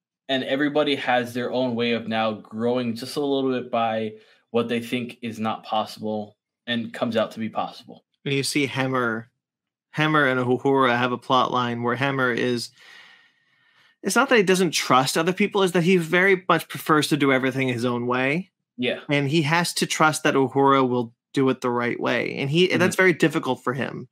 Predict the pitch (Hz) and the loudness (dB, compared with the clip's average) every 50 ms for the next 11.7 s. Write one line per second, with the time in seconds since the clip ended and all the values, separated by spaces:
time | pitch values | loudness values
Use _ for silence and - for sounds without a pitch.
0 | _ _ _ _ _ _ _ _ _ _ _ _ _ _ _ _ _ _ - 131 | _ _ _ _ _ _ _ _ _ _ _ _ _ _ _ _ _ _ -2 -2
1 | 127 123 120 117 120 113 - - - - 139 131 135 165 160 151 156 147 - 151 | 0 0 -2 -2 -4 -6 -8 -10 -6 -4 -4 2 4 4 4 4 2 2 0 0
2 | 139 - - - - - _ _ 123 151 156 151 147 - 156 151 - 151 143 - | -2 -2 -4 -8 -12 -16 _ _ -2 2 2 2 2 0 -4 -4 -2 -2 -2 -2
3 | - _ _ _ _ _ _ _ _ _ _ _ _ _ - 160 147 151 143 156 | -4 _ _ _ _ _ _ _ _ _ _ _ _ _ 0 2 2 2 4 4
4 | 151 151 151 156 147 147 135 139 143 131 151 143 139 127 120 127 135 123 123 139 | 4 6 4 4 4 4 2 2 2 4 4 2 2 2 -2 -2 -2 0 2 2
5 | 135 135 135 127 127 127 127 120 113 113 117 - - 123 123 123 - - - 123 | 2 2 0 -2 -2 -2 -2 -2 0 -2 -4 -6 -8 -10 -14 -16 -18 -18 -18 -18
6 | - 120 120 - - - _ _ _ _ _ _ _ - 139 135 131 127 - - | -16 -16 -16 -16 -18 -20 _ _ _ _ _ _ _ -2 0 0 0 0 0 0
7 | 143 139 139 139 135 127 135 - - 143 135 131 123 - 135 131 127 127 127 127 | 0 0 0 0 0 0 -2 0 0 0 0 0 0 -2 -2 0 0 0 0 0
8 | 131 123 135 127 127 120 - - - - - _ 175 175 170 175 165 151 143 139 | 0 0 0 0 0 0 -4 -10 -18 -20 -4 _ 2 2 4 4 2 4 4 4
9 | 135 127 127 127 131 127 127 117 - - 131 113 120 123 117 120 113 - 123 117 | 4 2 2 2 2 2 0 -2 -2 -2 -2 0 0 0 0 -2 -4 -4 -4 -4
10 | 120 123 123 - 123 123 123 120 - 131 127 123 120 120 - - - - 131 131 | -2 -4 -4 -2 -2 -2 -4 -2 -4 -4 -4 -2 -2 -2 -2 -2 -2 -2 -2 -2
11 | - - - 143 151 - _ _ _ - - - - | -2 -2 -4 -4 -4 -6 _ _ _ 2 2 2 0